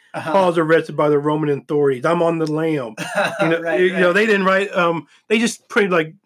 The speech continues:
Speaker 2: "Oh, we're going to this place today, and we met with Lydia,"
Speaker 1: Yeah,
Speaker 2: or
Speaker 1: yeah,
Speaker 2: whoever.
Speaker 1: yeah.
Speaker 2: Um,
Speaker 1: Which, uh, uh,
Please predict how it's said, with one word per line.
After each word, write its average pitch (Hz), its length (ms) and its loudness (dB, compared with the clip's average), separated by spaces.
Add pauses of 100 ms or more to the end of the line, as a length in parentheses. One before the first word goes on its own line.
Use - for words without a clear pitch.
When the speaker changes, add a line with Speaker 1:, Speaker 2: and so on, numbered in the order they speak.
(100)
Speaker 2:
"Oh, 180 140 2
we're 180 140 2
going 175 220 -2
to 160 80 -16
this 180 160 -4
place 160 320 -8
today, 131 320 -10
and 127 100 -12
we 147 120 -6
met 151 160 -4
with 135 160 -12
Lydia," 156 500 0 (380)
Speaker 1:
Yeah, 151 240 -4
Speaker 2:
or 151 100 0
Speaker 1:
yeah, 143 140 -2
Speaker 2:
whoever. 127 400 0
Speaker 1:
yeah. 135 240 -8 (480)
Speaker 2:
Um, 165 320 -2 (240)
Speaker 1:
Which, 185 240 -10
uh, 147 200 -2 (200)
uh, 143 220 -8